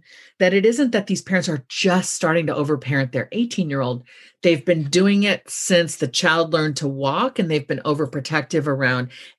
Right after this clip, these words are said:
edges and surfaces, and they've not let 'em,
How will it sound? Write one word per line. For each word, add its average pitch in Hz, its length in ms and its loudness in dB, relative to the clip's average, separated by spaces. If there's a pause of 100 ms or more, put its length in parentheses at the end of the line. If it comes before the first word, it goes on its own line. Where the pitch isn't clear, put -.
edges 175 760 2
and 127 300 -2
surfaces, 165 920 2
and 139 160 -4
they've 127 220 -2
not 139 320 -6
let 151 200 2
'em, 135 180 -4